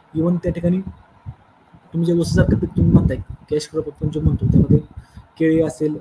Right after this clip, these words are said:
अ, अ, even कापूस असेल, ऊस असेल, त्या पिकामध्ये तुम्हाला एक नैसर्गिक शेती अंतर्गत चांगल्या प्रकारचं उत्पादन तुम्हाला घ्यायचं आहे.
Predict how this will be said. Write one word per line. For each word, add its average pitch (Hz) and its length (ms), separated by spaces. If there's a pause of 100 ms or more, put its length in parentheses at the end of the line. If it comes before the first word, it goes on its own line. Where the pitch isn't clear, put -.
अ, 139 80 (320)
अ, 139 240
even 151 500
कापूस 151 300
असेल, 147 280 (200)
ऊस 165 140
असेल, - 400
त्या - 400
पिकामध्ये 180 380
तुम्हाला 175 340
एक 165 100
नैसर्गिक 165 280
शेती - 180
अंतर्गत 160 240
चांगल्या 165 320
प्रकारचं 165 260
उत्पादन 156 280
तुम्हाला 156 280
घ्यायचं 151 320
आहे. - 320